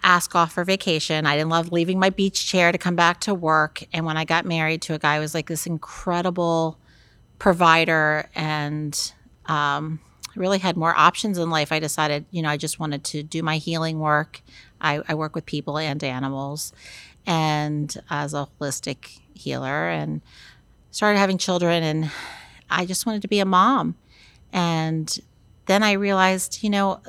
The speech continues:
being a mom is, is great, but I, I really love, um, I love business. And so I was looking for a way that I could still be a mom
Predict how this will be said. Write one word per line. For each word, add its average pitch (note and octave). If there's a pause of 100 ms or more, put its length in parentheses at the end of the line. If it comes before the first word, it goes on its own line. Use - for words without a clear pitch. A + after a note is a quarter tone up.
(160)
being G#3
a A3+
mom F#3+
is, F3
is E3+
great, F3+
but E3+
I, D3+ (380)
I F3
really F3
love, D#3 (580)
um, D3 (420)
I G3
love G#3
business. C#3 (300)
And D#3+
so D#3+ (580)
I F#3
was F#3
looking F3+
for E3
a D#3+
way D3+
that D3+ (240)
I D#3
could D#3 (260)
still -
be A3
a G3
mom E3+